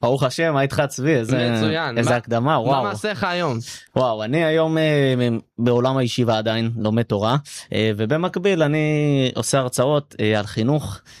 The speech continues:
Speaker 1: אה, הדרכה וכל מיני, בשילוב עם, אה, מנטליזם, אומנות חושים.
Speaker 2: וואו.
Speaker 1: כן, אה, לוקח את שני הצדדים שבעיניי שניהם, אה, הש-, משפיעים ברמות.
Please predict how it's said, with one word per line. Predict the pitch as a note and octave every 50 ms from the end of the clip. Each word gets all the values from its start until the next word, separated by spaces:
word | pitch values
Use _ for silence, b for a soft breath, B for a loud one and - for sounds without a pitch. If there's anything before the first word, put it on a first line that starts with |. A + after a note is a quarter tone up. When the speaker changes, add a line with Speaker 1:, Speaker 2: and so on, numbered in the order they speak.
| B B -
Speaker 1:
אה, | G#2 G#2 G2+
הדרכה | G2+ G#2 G#2 G#2+ A2 - D3 C#3 C3+ B2+ G#2+
וכל | G#2+ - B2+ A#2+
מיני, | A#2 B2 C#3+ D#3 D3+
בשילוב | A#2 A2+ - - A#2+ B2+ C#3+ D#3 D3 B2 C#3
עם, | C3+ A#2+ A#2
אה, | A#2 A2+
מנטליזם, | A2 A2+ A2+ A2 - A#2 B2 D#3 E3 C#3+ C#3 C3+ A#2+
אומנות | A#2 A#2 A#2+ C3 C#3 C3+
חושים. | - - A#2 - F3 F3 E3+ E3+ E3+ D#3+ B B B B B B
Speaker 2:
וואו. | C#3+ D3+ D#3 G#2+ A2 - - - - C3+
Speaker 1:
כן, | B2 A#2+ A2+ A2 G#2+ G#2 G2+ G#2+ - -
אה, | G#2+ G#2+ A2 A#2 A#2
לוקח | A#2 A#2 G#2+ - D3+ D3+ C#3+ D3
את | C3 -
שני | - - C#3+ D3
הצדדים | D3 C#3+ - B2 B2 C#3 D3+ D3
שבעיניי | C#3+ - B2 A2 A#2 A#2 B2 C3+ C3+
שניהם, | B2 - C#3 C3+ C3+ C3
אה, | B2 A#2+ A#2+ A#2+ A#2 A2+ A2+ A2+ - - -
הש-, | - A#2 - - - -
משפיעים | B2 A#2+ A#2+ A#2 - - - B2+ C3+ C#3 B2+
ברמות. | B2 G#2+ A2+ A#2 C#3 E3+ F3 E3+ -